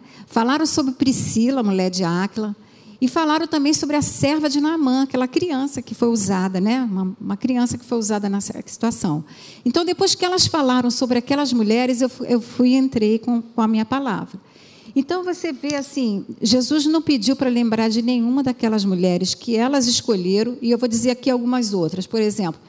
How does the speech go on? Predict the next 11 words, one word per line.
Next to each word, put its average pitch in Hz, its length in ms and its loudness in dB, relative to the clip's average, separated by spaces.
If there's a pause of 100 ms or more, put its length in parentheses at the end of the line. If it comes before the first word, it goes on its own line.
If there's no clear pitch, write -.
(260)
ele 240 160 2
não 254 120 2
pediu 233 360 0
pra 226 160 -2
lembrar 190 500 0
de 196 140 -4
Marta, 233 560 0 (920)
nem 262 220 2
de 320 100 0
Maria, 262 560 2
né? 240 220 0